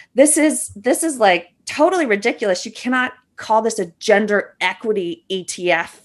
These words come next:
for somebody looking to invest in gender equity if your, your third highest position is a company that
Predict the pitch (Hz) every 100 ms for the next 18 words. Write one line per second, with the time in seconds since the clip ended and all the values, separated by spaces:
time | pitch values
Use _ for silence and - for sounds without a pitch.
0 | - 208 220 208 185 185 196 208 185 202
1 | 180 185 190 190 175 196 190 175 - 170
2 | 220 170 - - - - _ 202 185 202
3 | 180 185 196 175 - 202 202 208 - -
4 | - 185 165 202 202 180 180 - - 190
5 | 185 165 160